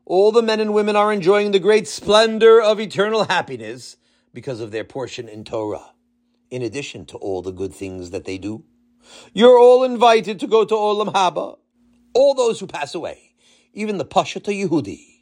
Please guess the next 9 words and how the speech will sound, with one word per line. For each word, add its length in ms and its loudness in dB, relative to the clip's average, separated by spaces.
is 140 -18
basking 800 -4
in 200 -8
happiness 840 -6
in 140 -4
the 80 2
world 260 2
to 80 -6
come. 440 -6